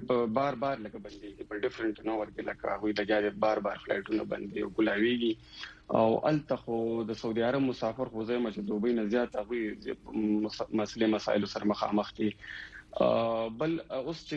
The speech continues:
کوم، آه، مونږ لګیا دي کار کوو په یو دغه باندې چې لکه دوی اسانۍ سره دغه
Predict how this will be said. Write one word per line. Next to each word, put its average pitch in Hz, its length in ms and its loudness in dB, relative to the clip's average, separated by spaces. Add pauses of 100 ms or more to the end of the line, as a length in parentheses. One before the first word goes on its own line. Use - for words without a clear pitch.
کوم، 160 260 4
آه، 131 260 2
مونږ 139 220 2
لګیا 131 400 2
دي 127 80 0
کار 139 280 0
کوو 139 240 -2
په 123 120 0
یو 110 220 2
دغه 110 180 2
باندې 107 380 0
چې - 60 -6
لکه 104 240 -2
دوی 110 200 4
اسانۍ 113 380 4
سره 110 240 0
دغه 101 260 0